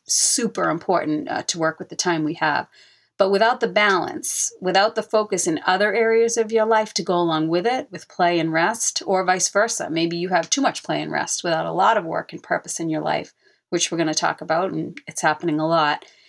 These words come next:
you're gonna feel like you're neglecting something if you're out of balance in either one of these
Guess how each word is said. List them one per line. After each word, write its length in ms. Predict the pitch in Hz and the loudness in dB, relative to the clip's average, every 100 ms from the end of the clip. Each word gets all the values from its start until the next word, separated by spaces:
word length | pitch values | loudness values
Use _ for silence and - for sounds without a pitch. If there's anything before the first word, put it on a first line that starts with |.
| - _ | -20 _
you're 120 | - 185 | 0 2
gonna 220 | 220 277 | 2 0
feel 300 | - 262 247 | -2 2 4
like 200 | 208 202 | 4 2
you're 120 | 202 | 2
neglecting 680 | 196 175 196 185 - 190 175 | 2 2 2 2 0 0 2
something 720 | - 196 180 - - - - - | 2 2 0 -2 -6 -6 -12 -6
if 160 | 175 | -2
you're 180 | 180 - | 0 2
out 200 | 180 190 | 2 2
of 100 | 208 | 0
balance 500 | 190 185 180 160 - | 2 4 2 0 0
in 120 | 170 | 0
either 360 | - 202 208 214 | 2 0 2 2
one 220 | 185 170 | 4 4
of 160 | 170 170 | 2 2
these 240 | 170 160 | 0 0